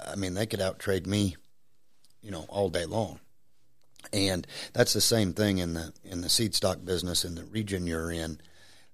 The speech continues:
American Angus can't coach my bull buyer like I can. And I'm not saying I'm smarter than them, but I know their management. I know how they deal with their cattle. I know how they market their cattle. I know when they market their cattle. I know how they feed.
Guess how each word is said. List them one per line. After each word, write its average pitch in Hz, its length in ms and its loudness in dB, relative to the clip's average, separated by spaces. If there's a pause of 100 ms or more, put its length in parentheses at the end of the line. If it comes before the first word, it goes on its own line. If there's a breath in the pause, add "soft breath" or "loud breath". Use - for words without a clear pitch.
(120)
American 101 420 4
Angus 95 460 2
can't 95 400 -4
coach 95 320 -2
my 87 160 -2
bull 90 280 2
buyer 76 340 -6
like 69 260 -10
I 62 100 -8
can. - 300 -14 (2000)
And 101 120 -8
I'm 123 120 4
not 107 160 2
saying 98 240 2
I'm 78 100 -8
smarter 127 460 0
than 127 200 -6
them, 107 380 -10
but 101 120 -14
I 107 100 2
know 117 320 6
their 117 140 4
management. 120 640 0 (180)
I 98 80 -4
know 113 320 6
how 113 160 4
they 107 160 2
deal 104 320 0
with 101 120 0
their 98 120 0
cattle. 110 300 0
I 90 60 -6
know 92 200 -2
how 98 120 2
they 95 120 4
market 110 400 2
their 82 140 -6
cattle. 64 340 -10
I 71 60 -12
know 90 140 -10
when 131 280 4
they 110 120 -2
market 95 380 -4
their 87 120 -8
cattle. 71 340 -8
I 92 60 -6
know 101 200 2
how 113 160 4
they 113 160 4
feed. 110 540 2